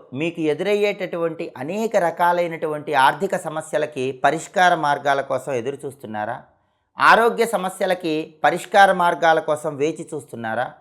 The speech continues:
కుటుంబ సమస్యలతో సతమతమైపోతూ పరిష్కారం కోసం ఎదురు చూస్తున్నారా? అయితే మా మాచిరాజు భక్తి ఛానల్ని తప్పకుండా చూడండి. మా మాచిరాజు భక్తి ఛానల్లో అన్ని సమస్యలకి సులభమైనటువంటి పరిష్కార మార్గాలను చెప్పడం జరుగుతుంది.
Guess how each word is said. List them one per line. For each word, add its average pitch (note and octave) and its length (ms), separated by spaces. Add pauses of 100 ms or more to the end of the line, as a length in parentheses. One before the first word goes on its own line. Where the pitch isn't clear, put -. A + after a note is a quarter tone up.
(540)
కుటుంబ B3 400
సమస్యలతో G#3 680
సతమతమైపోతూ G3+ 1080
పరిష్కారం F3+ 680
కోసం D#3+ 300
ఎదురు C#3 300
చూస్తున్నారా? A2 540 (400)
అయితే C3 300
మా C3 180
మాచిరాజు E3+ 560
భక్తి D#3 420
ఛానల్ని C3+ 280
తప్పకుండా C#3 680
చూడండి. G2+ 360 (520)
మా B2 80 (100)
మాచిరాజు G3 480
భక్తి F#3+ 220 (100)
ఛానల్లో D3 420 (240)
అన్ని G#3+ 240 (100)
సమస్యలకి F3 600 (460)
సులభమైనటువంటి G#3+ 1000 (100)
పరిష్కార F3 540 (140)
మార్గాలను D#3 580
చెప్పడం D3+ 400
జరుగుతుంది. G#2 460